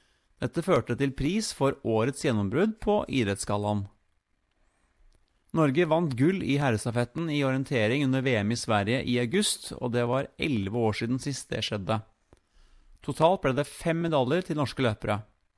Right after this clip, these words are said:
Og helt til slutt i oppsummeringen skal vi ta med en, en sport hvor en nordmann har vært, eh, verdensmester i over tre år nå,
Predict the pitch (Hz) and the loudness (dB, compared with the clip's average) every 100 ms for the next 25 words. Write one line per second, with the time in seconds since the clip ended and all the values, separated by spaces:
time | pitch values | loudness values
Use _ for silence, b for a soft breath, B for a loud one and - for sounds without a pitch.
0 | _ _ b b b b b b b b | _ _ b b b b b b b b
1 | 143 151 160 147 147 156 - 170 165 139 | 0 2 2 0 -4 -4 -2 0 0 -2
2 | - 139 131 165 202 - 131 143 147 117 | -2 -2 0 0 -2 2 2 2 0 0
3 | 107 113 113 117 - 127 123 - 180 - | 2 2 2 2 0 0 0 -2 -4 -4
4 | 123 117 120 131 113 98 113 131 127 123 | -4 2 2 4 4 4 2 2 0 -2
5 | - - 131 113 104 107 - 120 - 143 | -4 -2 0 2 0 0 -2 -4 0 2
6 | 131 139 - 135 117 127 113 120 | 2 0 -4 0 4 6 6 4